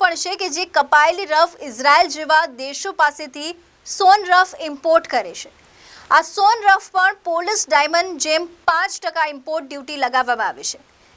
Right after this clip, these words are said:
જે ઘટાડી રફની જેમ જ શૂન્ય પોઇન્ટથી પચીસ કરવા ડાયમંડ એસોસિએશને સરકાર પાસે માંગ કરી હતી.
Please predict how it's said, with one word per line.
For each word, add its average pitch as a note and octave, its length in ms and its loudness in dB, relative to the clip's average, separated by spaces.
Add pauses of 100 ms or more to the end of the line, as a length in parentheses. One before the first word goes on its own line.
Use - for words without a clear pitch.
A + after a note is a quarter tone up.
જે A#3+ 200 -6
ઘટાડી D#4 560 2
રફની E4+ 480 0
જેમ D#4 240 0
જ - 240 -8 (300)
શૂન્ય G#4 440 -2
પોઇન્ટથી G4 640 2
પચીસ G4 540 -2
કરવા D4+ 360 2 (140)
ડાયમંડ D4 640 0
એસોસિએશને D4 720 -4 (140)
સરકાર D4 420 4 (160)
પાસે C4 340 0 (200)
માંગ A3 260 -2
કરી F#3+ 220 -12
હતી. A3 220 -18